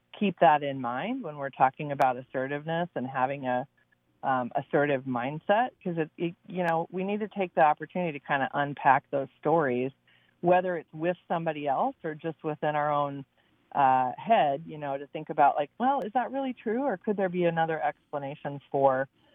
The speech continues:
you know, why my coworker turned away when I was walking down the hall toward them," right? Like, some people might perceive that as, "Oh, they don't wanna talk to me," when really it could be that, you know, they just remembered they forgot something at their desk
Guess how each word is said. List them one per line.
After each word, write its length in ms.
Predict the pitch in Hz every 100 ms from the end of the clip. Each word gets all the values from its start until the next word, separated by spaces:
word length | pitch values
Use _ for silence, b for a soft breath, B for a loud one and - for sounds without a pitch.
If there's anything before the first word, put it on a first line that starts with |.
| b -
you 120 | 170
know, 220 | 151 135
why 280 | 131 165 160
my 200 | 156 139 -
coworker 760 | 175 160 151 139 - 139 135 131 _ _
turned 280 | - 175 156
away 420 | 143 143 143 139
when 200 | 139 135
I 300 | 131 127 127 -
was 140 | - 147
walking 400 | 143 135 - 143
down 180 | 127 123
the 80 |
hall 240 | 123 127 120
toward 280 | - 120 117
them," 300 | 78 143 139 _
right? 300 | - 139 143 -
Like, 160 | 151 -
some 160 | 160
people 300 | 156 156 151
might 280 | 147 139 131
perceive 340 | - 143 151 139
that 220 | 139 131
as, 140 | 131 131
"Oh, 140 | 160 147
they 120 | 151
don't 120 | 143
wanna 180 | 143 127
talk 280 | - 147 -
to 80 | 139
me," 300 | 123 120 131 _ _ _ _
when 200 | - 175
really 340 | 170 180 180 165
it 100 | -
could 180 | - 156
be 220 | 156 147
that, 320 | 143 135 131 - -
you 120 | 156
know, 260 | 139 127 135 _ -
they 80 | 160
just 180 | 160 165
remembered 360 | 147 147 143
they 100 | 147
forgot 380 | 135 147 143 127 -
something 300 | 131 135 123
at 100 | 123
their 140 | 123
desk 360 | 127 131 80